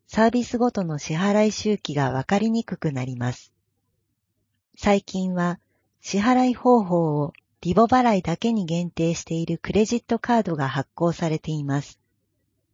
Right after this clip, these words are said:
また、クレジットカード会社が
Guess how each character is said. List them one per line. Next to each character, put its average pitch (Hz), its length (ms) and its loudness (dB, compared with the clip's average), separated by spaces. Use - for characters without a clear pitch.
ま 175 140 0
た、 185 260 0
ク - 100 -4
レ 226 120 6
ジ 254 120 2
ッ 247 80 -4
ト 247 140 2
カ 240 200 2
ー 240 40 4
ド 233 140 2
会 226 200 4
社 160 180 -2
が 151 240 0